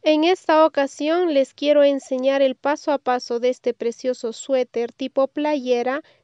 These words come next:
tejido en la técnica de dos agujas circularmente sin ninguna costura, ideal para los más pequeños de la casa, ya que es un modelo unisex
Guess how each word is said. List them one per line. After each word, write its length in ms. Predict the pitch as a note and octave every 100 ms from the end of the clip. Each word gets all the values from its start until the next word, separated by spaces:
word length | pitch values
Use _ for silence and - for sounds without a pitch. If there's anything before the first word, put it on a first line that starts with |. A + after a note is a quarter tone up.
| _
tejido 440 | - C4+ - D#4 E4+
en 120 | D#4
la 100 | C4
técnica 460 | - C4+ C4+ C4 B3+
de 160 | A#3
dos 240 | A#3+ C4+ -
agujas 580 | C4+ B3 B3 B3 C4+ D4
circularmente 960 | - B3+ A#3+ B3 A#3+ B3 B3 C4 D4 C#4
sin 380 | - - C#4+ C#4
ninguna 380 | C4 B3+ B3 A#3+
costura, 560 | A3+ - - D#4 D#4+ - _ _ _ _
ideal 500 | D4+ D#4 D#4+ D#4 D#4
para 220 | - B3+
los 240 | A#3+ B3 C4+
más 240 | C4+ -
pequeños 520 | - C4 C4 B3+ B3
de 120 | C4
la 160 | C4 C4+
casa, 420 | - C4+ - C4+ B3
ya 200 | C4 B3+
que 160 | C4+
es 140 | C4 C#4+
un 180 | C4+
modelo 400 | B3 A#3 A#3 A#3
unisex 580 | - C#4 C#4 - E4+ F4